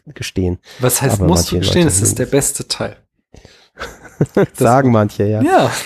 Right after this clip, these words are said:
Speaker 1: Äh,
Speaker 2: <laughs> ich höre immer
Speaker 1: ich weiß
Speaker 2: wieder
Speaker 1: nicht.
Speaker 2: gerne, was in eurem Leben abgeht.
Speaker 1: <laughs> Das freut mich. Ich hab,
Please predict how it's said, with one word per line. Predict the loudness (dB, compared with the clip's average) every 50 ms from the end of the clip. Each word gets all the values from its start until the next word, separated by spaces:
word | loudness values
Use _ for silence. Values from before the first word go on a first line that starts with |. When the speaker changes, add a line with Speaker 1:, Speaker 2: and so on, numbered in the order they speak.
| -12 -6 -2
Speaker 1:
Äh, | 2 4 4 4 4 2 2 -2
Speaker 2:
<laughs> | -4
ich | -8 -6 -2 0
höre | 0 0 2 2
immer | 2 2 4
Speaker 1:
ich | 4 4
weiß | 4
Speaker 2:
wieder | 4 2
Speaker 1:
nicht. | 2 2 2
Speaker 2:
gerne, | 2 2 2 2 0 -2
was | -2 -4 -4 -4
in | -6 -6
eurem | -4 -4 -2
Leben | -2 0 -2 -2 -2
abgeht. | -6 -8 -10 -10 -8 -8 -8 -8 -8 -10 -12 -12 -12 -16 -16 -16 -18 -18 -16
Speaker 1:
<laughs> | -8 -4 -4 -2 0 0 -2 0 0
Das | -2 -2 -2
freut | 0 -2 0 0 0
mich. | -2 -2 -4 -4 -8 -14 -14 -12 -12 -12 -10 -4
Ich | -2 2 2
hab, | 2